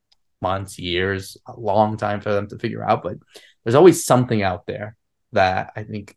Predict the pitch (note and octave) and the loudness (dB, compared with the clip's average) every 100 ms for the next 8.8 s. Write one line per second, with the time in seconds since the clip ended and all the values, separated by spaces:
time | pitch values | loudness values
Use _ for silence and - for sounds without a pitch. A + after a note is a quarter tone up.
0 | _ - - A2 A2 G#2+ G#2 G#2+ G2+ F#2+ | _ -8 -4 -2 -2 -4 -6 -6 -6 -8
1 | - G#2+ G2 G2+ - _ - A2 A#2 A2+ | -8 -6 -6 -8 -18 _ -18 -2 2 4
2 | G#2 G#2 G#2+ G#2+ A2 C3+ C3 D#3+ D#3+ - | 2 0 -2 0 -2 -4 -4 -6 -6 -8
3 | D#3+ - F#3 D3+ B2 D#3+ D#3 A#2 A#2+ A#2+ | -8 -2 -2 -2 0 2 2 0 -2 -2
4 | A2+ C3 D#3+ F#2 F#2 G2+ - C#3 A2 - | -4 -2 -2 -4 -6 -8 -4 -2 -2 -6
5 | _ _ _ - A2+ A2+ A#2+ - - - | _ _ _ -12 -8 -4 -4 -4 -12 -20
6 | _ _ _ A#2+ A#2 A#2+ A#2 A2 G#2+ G#2+ | _ _ _ -6 0 0 2 0 2 0
7 | A2 A2 G#2 G2+ G#2+ G#2 G2+ G#2+ A2 G#2 | 0 -4 -4 0 0 2 2 0 -2 -6
8 | F#2+ A2 F#2+ F#2 G#2+ A2+ - | -6 -6 -6 -2 0 0 -2